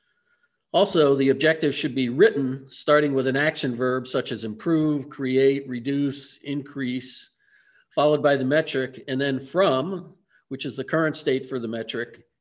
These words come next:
and to, which is the future state, and then by, which provides a date for achieving the future state.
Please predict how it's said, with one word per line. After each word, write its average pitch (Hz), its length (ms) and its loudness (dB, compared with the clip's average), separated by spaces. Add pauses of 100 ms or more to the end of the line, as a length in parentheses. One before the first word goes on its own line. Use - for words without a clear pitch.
and 123 260 -8
to, 135 600 -2
which 135 180 -10
is 117 80 -12
the 120 80 -12
future 185 340 -6
state, 113 460 -6 (540)
and 139 100 -2
then 143 220 0
by, 117 580 0 (100)
which 131 240 -10
provides 131 440 0
a 117 40 -6
date 135 460 -2 (340)
for 123 160 -6
achieving 135 400 -2
the 113 80 -6
future 123 360 -8
state. 113 420 -2